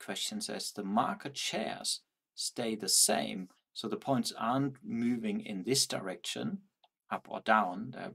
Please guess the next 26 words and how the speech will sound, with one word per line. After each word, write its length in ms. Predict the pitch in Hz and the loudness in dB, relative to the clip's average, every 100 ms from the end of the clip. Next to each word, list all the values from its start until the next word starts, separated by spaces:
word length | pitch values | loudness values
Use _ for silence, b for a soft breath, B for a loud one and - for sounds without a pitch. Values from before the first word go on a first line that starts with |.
| _ | _
basically 400 | 101 98 107 107 | -6 -6 -6 -6
only 400 | - 107 107 101 - | -2 0 0 -2 -6
all 240 | 104 104 | -2 -2
moving 520 | 98 101 98 95 92 - _ _ _ _ _ | -2 -4 -6 -8 -8 -14 _ _ _ _ _
two 180 | - 110 | -4 0
units 800 | 107 98 98 98 92 - - - _ _ _ _ | 0 0 -4 -4 -6 -4 -4 -4 _ _ _ _
to 160 | - - | -14 -10
the 120 | - | -10
right, 480 | - - 131 92 - - | 0 2 2 -2 -10 -12
or 160 | 95 90 | -10 -8
the 120 | 90 | -2
axis 540 | 87 98 - 101 - - | -2 -2 -6 -2 -4 -4
two 300 | - 98 95 - | -10 -10 -10 -10
units 380 | 101 95 104 - | -10 -10 -10 -10
to 140 | - | -10
the 100 | 104 | -4
left, 320 | - - - - | -2 -2 -6 -10
however 300 | 104 101 95 | -6 -4 -4
you 160 | 92 | -2
see 240 | - 190 - | 0 2 0
it, 160 | - _ b b b b b _ - _ _ - | -4 _ b b b b b _ -18 _ _ 6
we 160 | 202 | 6
will 180 | 226 233 | 6 2
find 360 | 220 175 151 135 | 0 -2 2 2
out 440 | 113 87 113 - - _ _ _ _ | 2 2 -4 -10 -18 _ _ _ _
that 320 | - 107 107 | 0 0 -2